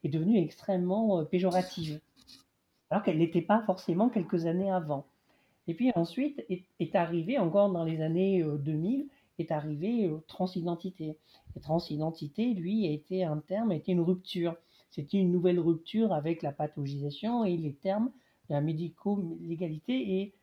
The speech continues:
c'est aussi un mot qui était inventé par les militants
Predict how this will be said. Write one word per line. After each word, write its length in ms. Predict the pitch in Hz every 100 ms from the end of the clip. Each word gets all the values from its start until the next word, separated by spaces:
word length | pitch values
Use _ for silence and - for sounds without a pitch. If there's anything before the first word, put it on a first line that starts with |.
| _
c'est 180 | - -
aussi 340 | 175 - 247 262
un 120 | 175
mot 200 | 170 233
qui 120 | 220
était 160 | - 156
inventé 420 | 160 156 156 233
par 160 | 156
les 80 | 131
militants 480 | 147 151 165 233 254